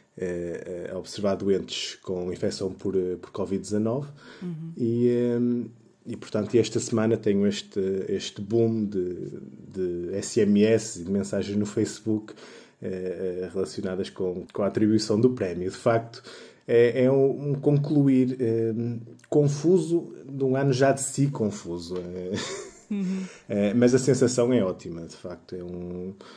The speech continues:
Speaker 1: é um prazer enorme e é um privilégio enorme ser, eh, ter sido atribuído este prémio, que é um dos prémios com maior tradição na área das neurociências, eh, em Portugal.
Speaker 2: Uhum, que é um prémio monetário que te vai dar, no fundo, fôlego financeiro para fazer,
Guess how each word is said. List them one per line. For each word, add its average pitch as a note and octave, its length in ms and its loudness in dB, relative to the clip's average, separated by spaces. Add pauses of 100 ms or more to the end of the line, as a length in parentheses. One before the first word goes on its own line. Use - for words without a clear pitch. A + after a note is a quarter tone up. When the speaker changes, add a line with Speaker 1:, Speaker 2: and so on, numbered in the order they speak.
(180)
Speaker 1:
é F#2+ 140 -4
um F#2+ 80 0
prazer G2+ 580 0
enorme G2+ 380 2
e F#2+ 60 4
é F#2+ 40 2
um G2 120 -2
privilégio G#2+ 640 2
enorme G#2 340 2
ser, G#2 380 -4
eh, - 1000 -4 (120)
ter F2 180 -8
sido F#2+ 260 -6
atribuído G#2 540 4
este G#2 200 -2
prémio, A2 520 2 (380)
que - 80 -4
é F#2 60 -2
um F2+ 80 -4
dos F2+ 100 -8
prémios G2+ 380 -2
com A2 180 0
maior G#2 420 4
tradição A2 800 2
na G#2+ 160 0
área G#2+ 220 2
das G2+ 140 -2
neurociências, G2 1000 -6
eh, F#2 300 -10
em F2+ 60 -6
Portugal. - 460 -12
Speaker 2:
Uhum, F#3 280 -8
que G3 100 -12
é - 20 -4
um F#3+ 60 -6
prémio G3+ 320 -4
monetário G#3+ 480 0
que - 80 -14
te F#3+ 60 -12
vai F#3+ 180 -2
dar, F#3+ 300 -4
no F#3+ 80 -8
fundo, G#3 260 -4
fôlego A#3 460 -2
financeiro G3+ 560 -2
para F#3+ 120 -10
fazer, F3 360 -12